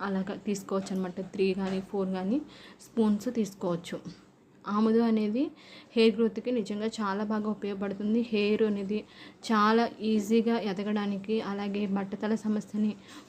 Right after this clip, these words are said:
పోగొట్టడానికి, జుట్టు అనేది బట్టతల ఉన్న దగ్గర కూడా జుట్టును మొలిపించడానికి చాలా ఎఫెక్టివ్గా పనిచేస్తుంది.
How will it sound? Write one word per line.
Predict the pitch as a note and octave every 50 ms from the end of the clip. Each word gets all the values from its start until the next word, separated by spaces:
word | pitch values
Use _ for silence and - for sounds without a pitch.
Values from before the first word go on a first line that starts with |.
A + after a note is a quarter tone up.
| - G#3+
పోగొట్టడానికి, | G#3 G3+ G3 G3 F#3+ G3 G3+ G3 G3 F#3+ F#3+ F#3+ F#3+ - G3+ G3 G3 - - - - - - - - - - - - - - - - - - B3+
జుట్టు | A3+ G#3 A#3 G#3 - - A3+
అనేది | A3+ A3 G#3+ G3 G3 G#3+ G#3 A3+ - - - - - - - - -
బట్టతల | A3 G#3+ G#3 - A3 - A#3+ B3
ఉన్న | A#3 A3 G#3+
దగ్గర | G#3+ A3+ G#3+ F#3+ A3+ A3
కూడా | A3+ - A3+ A#3+
జుట్టును | A#3 - A3 - - G#3+ A3 A3
మొలిపించడానికి | G3+ G3 G3 G#3+ G#3 G#3+ G#3 - A3 G3+ G#3 G3 - A#3
చాలా | A#3 - A3 G3+ G3 G3+ G#3+ A3
ఎఫెక్టివ్గా | A3 - - G3 G3+ - A3 G3+ A3 G#3
పనిచేస్తుంది. | G#3+ G#3+ G3+ F#3+ F#3+ G3+ G3+ G3 - G3+ G3 G3+ A3 C4+